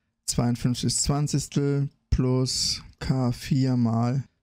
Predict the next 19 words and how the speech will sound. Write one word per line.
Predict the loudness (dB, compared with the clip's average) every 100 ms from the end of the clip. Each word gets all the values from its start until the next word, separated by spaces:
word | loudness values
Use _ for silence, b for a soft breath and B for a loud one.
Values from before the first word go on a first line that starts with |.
| -6
zwei | 0 0 0
Zwanzigstel | -2 -2 -2 -4 -2 -2 0
gleich | 0 0 -2 -4
vier. | -2 -2 0 -2 -4 B B -2
Diese | 0
vier | 0 0 0 0
schreibe | 0 0 0
ich | 0
jetzt | -2 0 0
mal | 2 0 0
als | 0 0 0 -4 -8 -14 _ _ _ _ _ _ _ -20 -20 _ -4
achtzig | -2 -4 -4 -2 0 -2 -6 -12 _ _ _ _ _ _
Zwanzigstel. | -4 0 0 0 -2 -2 -2 0 -2 -6 _ _ B B B -2
Um | 0
jetzt | 0 0
nach | -2 0
K | 0 0
vier | 0 0 0
aufzulösen, | -2 -2 0 2 2 0 0